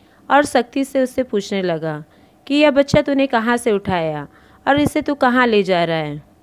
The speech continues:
थानेदार ने अमरू को धमकियां देना शुरू कर दिया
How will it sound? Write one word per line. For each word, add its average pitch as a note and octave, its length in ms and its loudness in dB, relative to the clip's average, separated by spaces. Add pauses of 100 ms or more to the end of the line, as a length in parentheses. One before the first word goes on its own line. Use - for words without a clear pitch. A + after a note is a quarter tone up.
(680)
थानेदार D4 500 4
ने B3 340 0 (320)
अमरू C#4+ 280 2
को D#4 180 0
धमकियां C4 460 0
देना A#3 240 0
शुरू G3 280 -4
कर F3+ 220 -2
दिया D#3 460 -6